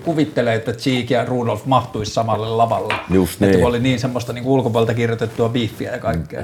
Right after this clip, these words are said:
Speaker 2: Just niin.
Speaker 1: Se on ihan superhieno.
Speaker 2: Mut kyllä sen aisti silleen festaribäkkäreillä. Mä aloin pääsee Steppaa ja Arenkaa kolmetoista, neljätoista, viisitoista. Niin kyllä se aisti sen näkymättömän muurin siinä Monspin ja, tiedätkö, niinku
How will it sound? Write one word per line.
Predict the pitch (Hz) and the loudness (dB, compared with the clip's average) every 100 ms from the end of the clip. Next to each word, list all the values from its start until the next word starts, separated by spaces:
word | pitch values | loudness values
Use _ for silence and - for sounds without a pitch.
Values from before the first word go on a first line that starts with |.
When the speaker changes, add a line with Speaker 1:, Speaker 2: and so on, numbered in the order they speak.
| 76 | 2
Speaker 2:
Just | 90 85 - | 2 2 -2
niin. | 92 92 85 78 | 2 4 4 2
Speaker 1:
Se | |
on | 123 | 2
ihan | 123 | 2
superhieno. | 117 117 107 107 | -2 2 2 4
Speaker 2:
Mut | 127 | 6
kyllä | 123 | 6
sen | 113 120 120 | 6 4 4
aisti | 117 123 135 117 - - 113 - - - - - - _ _ - | 6 8 8 4 2 6 6 6 -2 -18 -20 -20 -20 _ _ 0
silleen | 101 104 107 101 - - | 4 8 8 6 2 2
festaribäkkäreillä. | 123 123 - 107 101 104 110 - 110 101 98 92 - - - | 4 4 4 4 6 6 4 2 4 6 6 6 2 -8 2
Mä | 98 | 6
aloin | 107 104 | 6 6
pääsee | 107 101 104 | 6 4 2
Steppaa | - - - 92 92 | 4 4 6 6 8
ja | 90 107 | 10 8
Arenkaa | 107 101 87 85 | 8 4 6 4
kolmetoista, | 85 107 101 92 92 87 101 | 8 6 8 6 6 6 6
neljätoista, | 101 95 87 85 - | 6 6 6 4 6
viisitoista. | 101 95 87 - 78 67 - - - - - - - | 8 8 6 2 0 -2 -10 -18 -20 -20 -20 -16 -2
Niin | 98 92 | 2 6
kyllä | 117 110 | 6 8
se | 101 | 6
aisti | 90 117 110 - | 8 8 6 4
sen | 104 104 | 4 6
näkymättömän | 107 - 123 110 104 - 104 101 | 6 4 6 6 4 2 4 6
muurin | 104 110 107 98 92 | 6 8 8 6 6
siinä | 90 98 | 6 6
Monspin | 104 107 98 - 95 95 | 8 6 4 2 6 8
ja, | 87 | 6
tiedätkö, | 92 92 87 98 | 6 6 6 4
niinku | 95 95 85 92 85 | 4 4 6 4 2